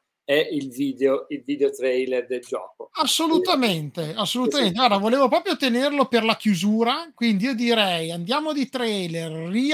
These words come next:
Speaker 2: riannunciamo dove bisogna mettere il cash per finanziare il progetto
Speaker 1: <laughs>
Speaker 2: dal ventuno, dal ventuno aprile.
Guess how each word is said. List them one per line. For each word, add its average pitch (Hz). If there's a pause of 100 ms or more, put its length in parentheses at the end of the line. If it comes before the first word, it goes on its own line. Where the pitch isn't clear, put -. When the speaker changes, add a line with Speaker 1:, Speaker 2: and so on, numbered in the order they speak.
(180)
Speaker 2:
riannunciamo 233
dove 214
bisogna 190
mettere 208
il -
cash 196 (320)
per 202
finanziare 208
il 190
progetto 190
Speaker 1:
<laughs> -
Speaker 2:
dal 196
ventuno, 190
dal 190
ventuno 202
aprile. 311